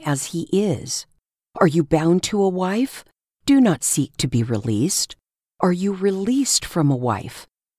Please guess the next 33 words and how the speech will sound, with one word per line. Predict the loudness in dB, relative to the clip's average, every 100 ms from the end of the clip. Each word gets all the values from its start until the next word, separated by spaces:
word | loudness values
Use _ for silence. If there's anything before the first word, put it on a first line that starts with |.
| -4
Do | 2 4
not | 6 2
seek | 0 -2 -2 -2
a | -4
wife. | -4 -8 -12 -18 -20 _ _ _
However, | -2 2 4 2 2 -2 -2
if | -2 -2
you | -4
do | 0 0 0
get | -2 0
married, | 2 2 0 -2 -4 -6 _ _ 2
you | 4 4
have | 2
not | -2 -2
sinned, | -2 2 2 2 0 -2 -6 _ _ -2
and | 0
if | 2 2
a | 0
virgin | 0 0 2 2 2 2
marries, | 2 0 0 0 -4 -8 -6
she | 0 2
has | 2 0 0
not | 0 -2
sinned. | -2 0 0 -2 -6 -12 _ _ _ -4
But | -2
such | -2 -2 -4 -6 -8
people | -6 -4 0 0
will | 0 -2
have | -2 -6 -6 -6
trouble | -12 -6 -4 -2 0 -2 0
in | 2 2
this | 0 -2 0
life, | -2 -2 -6 -12